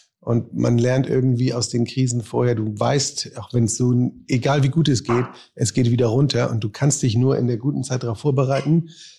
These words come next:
wenn's nach unten geht. Und ich habe auch eins gelernt, die Leute, die am lautesten schreien, wenn wir in der Krise sind, sind die, die immer denken, wenn das Geschäft läuft, es geht immer so weiter, es geht immer so weiter.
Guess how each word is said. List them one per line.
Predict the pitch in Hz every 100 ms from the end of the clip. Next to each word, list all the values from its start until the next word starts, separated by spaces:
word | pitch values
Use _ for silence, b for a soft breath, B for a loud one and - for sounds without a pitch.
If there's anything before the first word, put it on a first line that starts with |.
| B
wenn's | - 107
nach | 117
unten | 120 151 131
geht. | 151 190 - B B B B -
Und |
ich | 117
habe | 127 127
auch | 120
eins | 139 147
gelernt, | 147 139 139 139 131
die | 131
Leute, | 131 135 143
die | 123 135
am | 123
lautesten | 127 147 147 - 139
schreien, | - 123 139 160
wenn | 135 131
wir | 127
in |
der | 123
Krise | - 151 147 147
sind, | 143 151
sind | 135 123
die, | 131
die | 135 131
immer | 135 151
denken, | 139 143 151 156 185 175 B B B B B _
wenn | 123 123
das | 117
Geschäft | - - 147 -
läuft, | 135 135 135
es | 104
geht | 135
immer | 170 156
so | 131 110
weiter, | 107 -
es | -
geht | - 135
immer | 180 175 165 143
so | 127
weiter. | 107 98 95